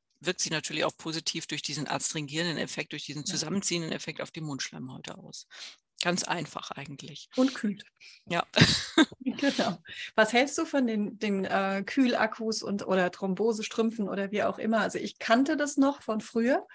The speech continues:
Speaker 2: Dann
Speaker 1: Mhm.
Speaker 2: war ja eine Zeit, da war das ja total verpönt. Also da hat's irgendwie keiner
Speaker 1: Mhm.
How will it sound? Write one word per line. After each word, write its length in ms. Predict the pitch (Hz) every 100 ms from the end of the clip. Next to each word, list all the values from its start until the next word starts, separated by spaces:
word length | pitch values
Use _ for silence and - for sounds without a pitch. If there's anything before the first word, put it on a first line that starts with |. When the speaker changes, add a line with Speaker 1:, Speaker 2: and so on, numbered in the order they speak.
| - - 220
Speaker 2:
Dann 160 | 226 233
Speaker 1:
Mhm. 80 |
Speaker 2:
war 140 | 226 240
ja 120 | 233
eine 160 | 233 233
Zeit, 380 | 220 220 254 262
da 100 | 214
war 140 | 220
das 140 | 220
ja 100 | 220
total 360 | 208 220 214 214
verpönt. 520 | 214 208 214 247 330
Also 160 | 247 214
da 120 | 214
hat's 140 | 214
irgendwie 240 | 233 214 208
keiner 300 | 220 220
Speaker 1:
Mhm. 80 | 233